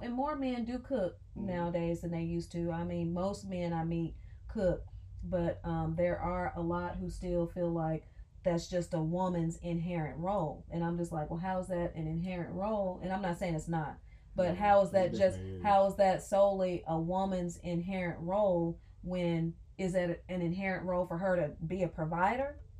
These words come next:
Speaker 1: You know, because now women more and more are providers. They're providing for the households.
Speaker 2: Mm-hmm.
Speaker 1: And men are actually straying further and further away from just being providers. It, a lot of times, in a lot of cases, women are the sole providers for their house,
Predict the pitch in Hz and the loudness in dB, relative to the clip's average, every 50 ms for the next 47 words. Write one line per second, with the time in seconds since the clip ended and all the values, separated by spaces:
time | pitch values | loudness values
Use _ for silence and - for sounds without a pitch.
0 | - - - 208 208 208 196 196 202 196 196 - 202 180 175 175 175 190 226 262 | -14 -10 -8 -4 -2 0 0 0 0 -2 -2 0 0 0 0 0 -2 0 0 0
1 | 262 233 190 190 214 247 269 254 240 226 226 220 - 190 190 196 208 202 196 202 | 0 0 -2 -2 -2 0 0 0 0 0 -2 -2 -2 0 0 0 2 0 0 0
2 | 214 233 262 247 226 220 220 - - - - - 202 196 202 202 214 208 - - | 0 2 2 2 2 0 -4 -6 -12 -12 -4 0 2 4 6 4 4 2 -4 -10
3 | - - - - - - 254 240 214 247 277 330 349 226 170 - - - - - | -16 -16 -16 -8 -2 0 0 2 2 0 0 2 2 0 0 -2 -4 -10 -12 -14
4 | - - - - 185 214 262 320 330 - 262 214 202 196 190 180 170 180 - 190 | -12 -12 -10 -8 -4 0 0 0 0 0 -2 0 2 2 2 2 2 -2 -2 -4
5 | 180 175 170 175 180 170 170 170 180 170 151 147 151 - - - - - 170 170 | -2 -2 -2 -2 -2 -2 -2 -2 -4 -4 -6 -6 -6 -10 -12 -14 -14 -12 -10 -6
6 | - 190 185 180 180 190 233 302 320 294 269 254 254 254 254 - - - - - | -4 -2 -2 0 0 0 0 0 0 0 0 0 -2 -2 -6 -8 -14 -16 -16 -10
7 | - 208 202 208 208 - - 190 185 - - 220 220 226 226 220 220 - 226 233 | -4 0 0 0 0 -2 -6 -8 -6 -6 -6 -4 -2 -2 -2 -2 -4 -4 -6 -6
8 | 240 233 240 240 233 226 - 247 247 254 254 247 240 254 254 262 262 269 254 240 | -6 -6 -6 -6 -6 -6 -4 -4 -4 -4 -4 -2 0 2 2 2 0 -2 -4 -2
9 | 226 277 277 269 - 302 311 302 294 - 311 302 320 370 403 - 165 - 175 - | -2 -2 -2 -2 -2 -4 -4 -4 -2 -2 -2 -2 0 0 -2 -2 -2 -6 -8 -10
10 | - - - - - - 285 285 - 196 220 233 254 302 330 320 - 269 254 254 | -14 -16 -18 -6 0 0 0 0 0 -2 0 2 2 2 0 0 0 0 0 0
11 | 254 254 240 233 233 247 262 285 285 - 269 254 254 254 262 220 220 202 226 269 | 0 0 -2 -4 -4 -2 -2 -2 -2 -2 -2 -2 -2 -2 -4 -6 -6 -4 -4 -4
12 | 294 285 262 247 233 226 226 220 - 208 202 214 202 - - 233 254 285 311 285 | -2 -2 -4 -2 -2 -2 -4 -4 -6 -6 -6 -6 -4 -2 0 4 6 8 8 8
13 | - 208 185 175 180 170 165 160 175 170 - - 202 185 180 175 170 175 180 170 | 6 4 0 2 4 4 4 4 4 0 -2 -2 -2 0 0 0 -2 -2 -2 -2
14 | 165 160 | -4 -4